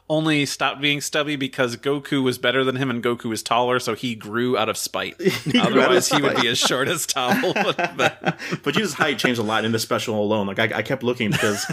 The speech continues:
Speaker 1: <laughs>
Speaker 2: I'm like, "Okay, how does he measure up to Goku?" And then Bulma's there, but he's taller than Bulma. But then in this shot, Bulma's taller than he is. And yeah, it's just,
Speaker 1: <laughs>
Speaker 2: Vegeta's just always inconsistent. It's fine.
Speaker 1: Right. Uh, Juzei, what do you think about Tobble?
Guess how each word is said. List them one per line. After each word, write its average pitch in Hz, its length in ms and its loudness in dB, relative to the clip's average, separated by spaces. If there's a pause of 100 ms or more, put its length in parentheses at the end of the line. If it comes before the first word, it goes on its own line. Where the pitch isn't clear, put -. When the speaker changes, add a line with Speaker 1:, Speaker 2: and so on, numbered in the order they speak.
(160)
Speaker 1:
<laughs> - 220 -4
Speaker 2:
I'm 262 60 0
like, 113 100 0
"Okay, 117 200 2
how 120 140 0
does 135 120 -2
he 135 80 0
measure 123 240 0
up 120 100 0
to 107 60 -6
Goku?" 117 580 0 (240)
And 117 120 -2
then 107 200 0
Bulma's 113 380 2
there, 113 180 2
but 101 300 -4
he's 117 240 -8
taller 120 200 2
than 101 140 -2
Bulma. 113 260 0
But 104 80 -6
then 104 100 0
in 98 100 -4
this 113 120 2
shot, 113 300 0
Bulma's 110 280 -4
taller 110 260 -4
than 92 100 -10
he 120 200 -2
is. 110 200 -2
And 92 260 -8
yeah, 98 280 -4
it's - 100 -12
just, - 200 -10
Speaker 1:
<laughs> - 400 -12 (220)
Speaker 2:
Vegeta's 139 360 0
just 113 140 -2
always 107 260 0
inconsistent. 101 520 -4
It's 101 160 -6
fine. 95 500 -6
Speaker 1:
Right. 110 440 0 (180)
Uh, 120 160 -4
Juzei, 156 360 -2
what 143 100 0
do 147 80 -2
you 147 160 -2
think 127 240 -2
about 104 260 -4
Tobble? 98 440 -2